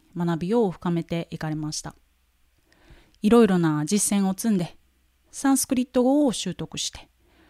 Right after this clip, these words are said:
様々な経典を熟読されて、バガバンは師匠からバガバンという称号をいただきました。これはシュリカリの流派だけでなく、いろいろな流派の伝統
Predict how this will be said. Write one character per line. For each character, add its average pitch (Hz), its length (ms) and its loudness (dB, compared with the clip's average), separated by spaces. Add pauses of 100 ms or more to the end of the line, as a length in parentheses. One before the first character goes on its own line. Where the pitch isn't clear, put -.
(160)
様 240 260 4
々 247 240 6
な 165 260 2
経 170 220 -4
典 185 480 0
を 165 80 0
熟 165 220 -8
読 151 180 -8
さ 208 140 -6
れ 196 80 -4
て、 - 200 -14 (800)
バ 190 120 0
ガ 175 80 0
バ 165 100 0
ン 151 140 2
は 208 380 2 (140)
師 - 160 -6
匠 160 220 -4
か 185 140 -4
ら 214 200 0 (220)
バ 156 80 -2
ガ 151 120 -4
バ 170 120 0
ン 196 180 2 (120)
と 185 100 -4
い 226 220 4
う - 120 -2
称 254 260 -2
号 247 420 2
を - 80 -2
い - 80 -12
た 170 100 -4
だ 156 80 -6
き 160 100 -10
ま 151 140 -6
し - 80 -8
た。 - 140 -16 (1600)
こ 330 100 -2
れ 320 100 0
は 320 300 0
シ - 180 -4
ュ - 20 0
リ 277 100 -2
カ 285 120 0
リ 277 100 2
の 269 300 6
流 247 120 2
派 220 160 0
だ 214 120 -2
け 226 80 -4
で 226 120 0
な 247 120 0
く、 220 300 -2 (500)
い - 60 -6
ろ 123 160 -2
い - 20 -6
ろ 311 140 6
な 247 260 6
流 220 120 4
派 196 180 4
の 170 120 0
伝 202 240 2
統 202 160 -4